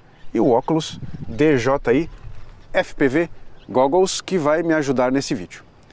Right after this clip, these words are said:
Sabe onde é que eu estou? Vou mostrar aqui uma paisagem para ver se vocês lembram. Quem já assistiu aqui no canal o vídeo mostrando o Pequeno Príncipe do Campeche,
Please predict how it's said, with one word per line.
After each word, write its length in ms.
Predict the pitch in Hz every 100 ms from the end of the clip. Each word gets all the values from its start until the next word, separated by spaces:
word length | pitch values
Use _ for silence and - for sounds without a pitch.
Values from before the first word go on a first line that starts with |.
| - -
Sabe 240 | - 262
onde 100 | 214
é 60 | 220
que 80 | 156
eu 40 |
estou? 300 | - 226 180
Vou 160 | 113 170
mostrar 360 | 165 - 185
aqui 180 | 160 185
uma 100 | 175
paisagem 460 | 170 151 151 160 160
para 180 | 156
ver 140 | 143 151
se 100 | 147
vocês 520 | 135 - 131 - - - - 113
lembram. 320 | 131 98 87 - - - - - - -
Quem 300 | 175 196 180
já 120 | 170
assistiu 460 | 165 - - 180 160
aqui 160 | -
no 100 | 143
canal 400 | 127 131 170 190 - - - -
o 80 |
vídeo 380 | 156 131 196 185
mostrando 580 | 170 151 - 180 175 165
o 60 | 160
Pequeno 480 | 175 185 196 185
Príncipe 500 | - 175 180 - -
do 120 | 123 123
Campeche, 520 | 110 185 214 -